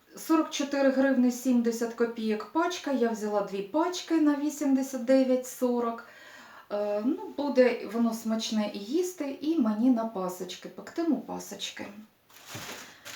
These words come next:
Також я взяла там сметану, ось таку, е, сметана по тридцять гривень, тридцять копійок, чотириста грамів, двадцять один відсоток жирності.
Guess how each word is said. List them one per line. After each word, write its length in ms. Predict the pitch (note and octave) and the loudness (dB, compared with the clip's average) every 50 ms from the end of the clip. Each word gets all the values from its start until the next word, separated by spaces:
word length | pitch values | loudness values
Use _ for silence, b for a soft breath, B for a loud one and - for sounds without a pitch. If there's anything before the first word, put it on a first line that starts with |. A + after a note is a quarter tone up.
| - - | -4 4
Також 380 | - G#4 G#4 G4 F4 - - C4+ C4 B3+ | 4 4 4 4 2 0 0 0 0 2
я 140 | D4+ E4 D#4+ | 4 4 2
взяла 460 | C4+ B3 B3 C4+ C4+ C4 C4 C4 C4 | 2 2 4 6 6 8 6 6 4
там 520 | B3+ - - B3+ B3 A#3+ A#3 A3 A3 A3 - G#3 | 4 2 2 4 4 4 4 2 0 -2 -4 -6
сметану, 1080 | - - - - B3 C4 D4+ D#4 D4+ - C4+ A#3+ A3+ G#3 G3+ G3+ G3+ A3 A#3 C4+ D4 - B B B B B B B B B B B B B B B - | -8 -6 0 4 6 6 6 4 2 2 0 2 2 2 0 0 0 0 0 0 0 -2 B B B B B B B B B B B B B B B -8
ось 340 | - A#3+ B3+ B3 A#3+ - - | -4 -2 -2 -2 -4 -8 -10
таку, 840 | - - B3+ B3 - - - - - B3+ B3+ B3 A#3+ A#3+ A#3+ A#3+ A#3 A3+ A3+ A3+ B B B B B B B B _ _ _ _ _ - - - | -4 -4 -4 -4 -4 -8 -16 -14 -10 -8 -6 -4 -4 -2 -2 -2 -4 -4 -8 -14 B B B B B B B B _ _ _ _ _ -18 -10 -8
е, 120 | G#3+ A3 | -6 -6
сметана 1000 | A3 - - C4 C4+ C#4+ C#4 - D4+ C4+ C4+ B3+ B3 B3 B3 A#3+ A#3+ A#3 A#3 A#3 A3+ A3+ A3+ _ _ _ _ _ _ _ _ b b b b b b b b b b b b - | -6 -2 2 2 2 2 2 2 4 4 4 6 4 4 4 4 2 2 0 -2 -4 -6 -8 _ _ _ _ _ _ _ _ b b b b b b b b b b b b -2
по 100 | B3+ B3+ | -2 0
тридцять 460 | B3+ C4+ C4 C4+ - - B3+ A#3+ B3+ | 2 4 4 4 4 2 -2 -2 -2
гривень, 400 | C4 D4+ F4 F4+ F4 D#4 C4+ C4 | 0 2 2 2 4 4 4 4
тридцять 420 | - D#4 E4+ D#4+ - - A#3+ B3+ | 4 2 0 0 0 0 -2 -2
копійок, 560 | - - A3 A3 - G#3+ G#3 G3 G3+ G3+ G3 | -2 -4 -4 -4 -4 -6 -4 -4 -4 -4 -6
чотириста 600 | - - C4+ C4 - B3 A#3 A3 G#3+ - - B3+ | -6 -6 -4 0 2 2 2 2 0 -2 -2 -4
грамів, 480 | A#3+ A#3+ D4 E4+ F#4+ G4+ G4 F#4 D#4+ B3 | -2 0 0 0 0 0 -2 -4 -6 -6
двадцять 460 | G3+ G#3 A3+ A3 A3+ - G#3+ G#3+ - | -2 -2 0 0 0 -4 -6 -8 -6
один 600 | G#3 G3+ F#3 - G3+ G3+ G3+ G3+ G3 G3 F#3+ F#3+ F#3 | -6 -8 -8 -8 -10 -8 -6 -4 -4 -4 -6 -6 -6
відсоток 540 | F#3+ G3 G3 - - E4+ F4 - C4+ - | -6 -6 -6 -4 -8 -6 -2 -2 -2 -2
жирності. 840 | F3+ - - F#3 F#3 F3+ F3 F3 F3+ F3+ - - - - - F#3+ | -4 -6 -4 -2 -2 -2 -4 -4 -8 -8 -10 -12 -14 -12 -12 -12